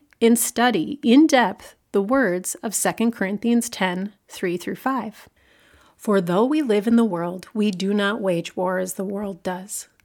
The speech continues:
The weapons we fight with are not the weapons of the world. On the contrary, they have divine power to demolish strongholds.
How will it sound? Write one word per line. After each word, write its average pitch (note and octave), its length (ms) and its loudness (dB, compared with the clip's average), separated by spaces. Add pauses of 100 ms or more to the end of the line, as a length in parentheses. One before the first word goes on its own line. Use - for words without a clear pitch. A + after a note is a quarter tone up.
(220)
The G3 100 2
weapons G3+ 460 4
we G#3 160 4
fight F#3 300 -2
with G3 300 0
are G#3+ 100 -2
not A#3+ 260 0
the C#4 80 2
weapons G3 420 0
of F3+ 140 -2
the F#3 100 0
world. F3 400 -4 (500)
On G3+ 180 6
the F#3+ 80 0
contrary, G3+ 760 -2 (480)
they A3+ 280 6
have A3+ 300 2
divine G3+ 560 2
power C4 560 -2
to - 140 -4
demolish F#3+ 520 0
strongholds. - 840 -6